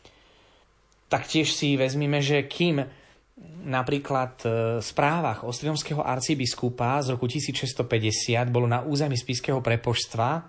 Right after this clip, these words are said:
ktoré sa na-, nachádzalo na území celého Spiša, iba desať pastoračne činných kňazov na celom Spiši,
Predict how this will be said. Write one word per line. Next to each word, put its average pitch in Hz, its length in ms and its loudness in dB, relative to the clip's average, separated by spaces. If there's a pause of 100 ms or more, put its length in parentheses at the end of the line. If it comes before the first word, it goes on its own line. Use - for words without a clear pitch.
(380)
ktoré 120 240 -2
sa 120 160 0
na-, 117 160 -2
nachádzalo 127 480 0
na 120 160 0
území 117 460 0 (180)
celého 135 320 0
Spiša, 131 640 -2 (720)
iba 117 400 2
desať 143 480 0
pastoračne 135 640 -4
činných 123 400 -4
kňazov 104 480 0 (800)
na 107 80 0
celom 127 240 0
Spiši, 127 560 -2